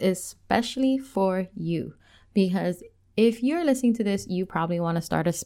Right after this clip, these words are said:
passion project, a side business. You wanna bring in extra money from home. You love being a mom, you love being home, but you also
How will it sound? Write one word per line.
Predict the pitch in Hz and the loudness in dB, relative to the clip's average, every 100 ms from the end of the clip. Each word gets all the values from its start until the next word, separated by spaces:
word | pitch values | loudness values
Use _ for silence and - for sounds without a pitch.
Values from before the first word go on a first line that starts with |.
| - | -10
passion | - 147 - | -4 -2 -2
project, | 151 - 151 - - | -4 -4 -4 -6 -4
a | 156 | -6
side | - 147 156 | -2 -4 -2
business. | 151 147 151 123 - | -4 -6 -4 -6 -4
You | 196 | 0
wanna | 247 233 | 2 2
bring | 220 196 | 2 4
in | 202 196 | 6 4
extra | - - - | 0 -6 -4
money | 175 160 156 | -4 -2 -4
from | 151 160 156 | -4 -6 -4
home. | 165 151 139 - - - | -4 -4 -6 -10 -20 -4
You | 185 170 | 2 2
love | 175 208 226 | 4 2 2
being | 254 262 | 2 4
a | 262 | 4
mom, | 220 196 190 202 _ 165 | 2 2 -2 -6 _ -8
you | 143 | -4
love | 151 269 269 | 0 0 2
being | 226 196 | 0 0
home, | 180 175 165 175 - _ - | 0 -2 -2 -4 -8 _ -2
but | 190 | -2
you | 190 196 - - | 2 -2 -2 2
also | 208 220 226 - 247 254 254 | 4 4 0 0 0 0 -4